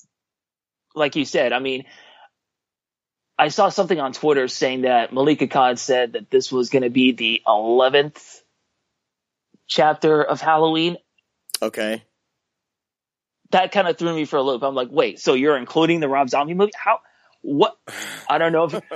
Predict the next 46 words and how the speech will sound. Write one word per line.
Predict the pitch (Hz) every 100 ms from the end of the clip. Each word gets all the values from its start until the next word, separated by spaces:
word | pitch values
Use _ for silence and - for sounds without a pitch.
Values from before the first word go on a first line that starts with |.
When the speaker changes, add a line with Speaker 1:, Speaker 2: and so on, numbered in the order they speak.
| 180
Speaker 1:
I | 135 196
don't | 240
know, | 240 240 - -
I | 226
don't | 285
know | 262 233
if |
he's | 208 175
full | 190 180
of |
crap | - 175 170 180
or | 147
high | - 147 156 156
or, | 135 127 127 -
or | 131 _ 113 -
Speaker 2:
Right. | 104 104 107
Speaker 1:
just | 139
trying | - 160
to, | 151 _ _ _ _ _ _ - - -
I | 156
have | 165 147
no | 156 165
idea | 165 156 147
what | 143 143
this | 143 135
new | 131
movie | 131 127 120
is. | 107 98 - -
Nobody | 131 147 156 156
knows | 143 131
for | -
sure. | 117 120 101
So, | 95 127 113 110 -
and | 123
we've | 117 127
got | 120 123 113 - _ _ _ _ _
a | 127
whole | - 139 135
year | 131 131 110 110 - _ _ _ _ _ _ _ _ _ _ _ _
to | - 127
just | 120 117 - - - _ _ _ -
blow | - 127 120
each | 120 113
other's | 113 107 110
minds | 120 117 110
about | 107 101 98 -